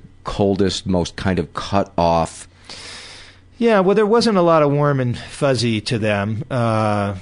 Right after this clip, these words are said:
Speaker 2: yeah, they were just, you know, kind of post-depression babies, um, and, uh, or actually Depression era kids. They, you know, that's,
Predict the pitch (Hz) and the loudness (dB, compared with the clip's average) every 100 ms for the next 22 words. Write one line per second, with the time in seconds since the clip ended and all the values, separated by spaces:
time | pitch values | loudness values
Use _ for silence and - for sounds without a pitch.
0 | - 139 123 120 131 113 127 - 143 123 | -10 -2 0 2 2 0 -2 -2 -2 -2
1 | 110 101 98 123 104 - 123 117 - 113 | -2 -2 -4 -2 -2 -2 -2 -2 -4 -8
2 | - - 123 - 113 - 110 104 110 117 | -10 -12 -6 -2 -2 -2 -4 -2 -2 0
3 | 104 101 - - 170 - 117 107 107 104 | -2 -2 -4 -8 -10 -6 -4 -2 -2 -4
4 | 104 104 - - - - 123 110 104 104 | -6 -8 -14 -20 -20 -12 -6 -4 -2 -2
5 | 101 98 101 104 98 131 - - - 120 | -2 -2 -2 -2 -2 -6 -14 -20 -14 -12
6 | - 104 95 120 143 131 107 101 101 98 | -8 -8 -4 0 0 0 0 0 0 -2
7 | - - - - 156 107 98 117 104 - | -10 -20 -18 -4 0 0 0 -2 -2 -4
8 | 143 95 104 101 | -4 -2 -4 -6